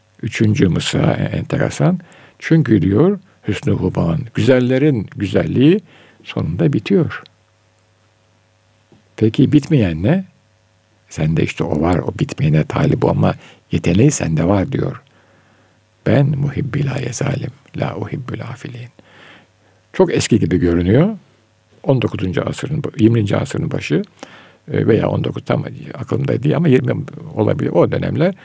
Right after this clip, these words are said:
bugün de aynı şey. Birisi de çıksın, bugünün diliyle bir şey söylesin yani. La uhibbül afilin yerine bugünün diliyle. Çünkü o gerçek değişmiyor.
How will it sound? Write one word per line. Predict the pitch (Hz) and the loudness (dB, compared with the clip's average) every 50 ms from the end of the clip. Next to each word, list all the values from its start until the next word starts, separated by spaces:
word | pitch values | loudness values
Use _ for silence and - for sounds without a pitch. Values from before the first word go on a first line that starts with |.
| - - - - _ _ - | -20 -20 -20 -20 _ _ 0
bugün | 110 123 110 90 - - - - | 0 2 2 2 0 -2 -2 -2
de | 98 90 - | -2 -2 -2
aynı | - - - - 135 - | -2 -2 -2 -2 -4 -6
şey. | - - - - - - _ _ - - - - - - _ _ _ _ | -6 -8 -8 -10 -10 -14 _ _ -20 -20 -20 -20 -20 -20 _ _ _ _
Birisi | 165 165 151 120 - - | 2 2 2 2 2 0
de | 107 - | -2 -2
çıksın, | - - - - - 180 185 202 180 180 | 0 -4 -4 -2 -2 -2 0 0 0 0
bugünün | 208 185 202 147 127 107 98 - | 2 2 2 4 2 2 2 2
diliyle | - - - - 135 123 131 | 2 2 4 2 2 0 0
bir | - | -2
şey | - - - - - - | -4 -2 0 0 0 -2
söylesin | - - - 147 - - - - - - | -2 -2 -2 -2 -2 -2 -4 -8 -8 -8
yani. | 123 127 120 120 120 120 113 - _ _ _ _ _ _ _ _ _ _ _ - | -6 -6 -6 -8 -8 -10 -12 -16 _ _ _ _ _ _ _ _ _ _ _ -6
La | - - - - | -4 -2 -2 -2
uhibbül | 87 92 - - 139 - - - 101 | -4 -4 -4 -4 -4 -2 -2 -2 0
afilin | 98 101 - - - - - - | -2 -4 -4 -4 -2 -2 -2 -2
yerine | - - - 135 139 143 135 | -2 -2 -2 0 0 0 0
bugünün | 135 - 123 - - - - | 0 -2 -2 -2 -2 -4 -4
diliyle. | - 104 107 117 - 117 113 107 - - - - - - - - - - | -2 -4 -4 -4 -6 -6 -8 -10 -14 -18 -20 -20 -20 -20 -20 -20 -20 -6
Çünkü | - - 156 156 156 | 0 2 4 4 6
o | - 156 165 | 6 6 6
gerçek | 156 151 143 139 139 - 139 127 117 | 6 4 2 2 0 -2 -2 0 0
değişmiyor. | 101 95 95 - - - - 69 67 - - - | 0 0 0 -2 -4 -6 -8 -8 -10 -12 -16 -20